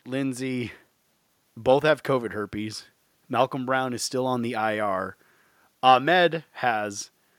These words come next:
covid herpes. And they just signed Duke Johnson off the practice squad,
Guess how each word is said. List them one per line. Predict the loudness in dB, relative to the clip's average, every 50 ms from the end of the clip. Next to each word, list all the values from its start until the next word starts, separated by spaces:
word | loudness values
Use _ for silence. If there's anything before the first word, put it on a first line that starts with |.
| _ _ -8
covid | -6 -6 -6 -6 -8 -10
herpes. | -10 -10 -8 -8 -10 -10 -10 -10 -14 -14 -16 -20 -20 -20 -18 -18 -10 -4
And | -4 0 0
they | 0 0
just | 2 2 2 2 2
signed | 0 0 0 0 0 -2
Duke | -4 -4 -4 -4 -8 -10
Johnson | -6 -4 -2 -2 -2 -4 -6 -6 -6 -4 -4 -6 -8 -10 -14 -20 -20 _ _ _ -20 _ _ _
off | -2 -2 -2 -2
the | -6 -6
practice | -2 0 2 2 0 -2 -6 -6
squad, | -2 0 2 2 2 0 -2